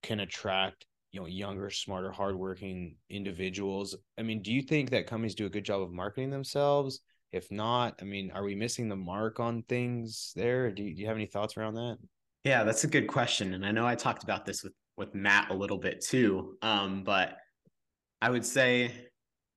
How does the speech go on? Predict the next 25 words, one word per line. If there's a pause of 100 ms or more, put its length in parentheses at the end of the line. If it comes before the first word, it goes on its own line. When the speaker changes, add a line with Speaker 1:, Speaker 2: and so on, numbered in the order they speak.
(640)
Speaker 2:
the
flexibility, (200)
like, (680)
fostering
a
culture
that, (260)
um, (140)
provides
that
flexibility
is
probably
the
best
way
to (180)
attract
top
talent. (280)
Um,
Speaker 1:
Hmm. (280)
Speaker 2:
because
there
is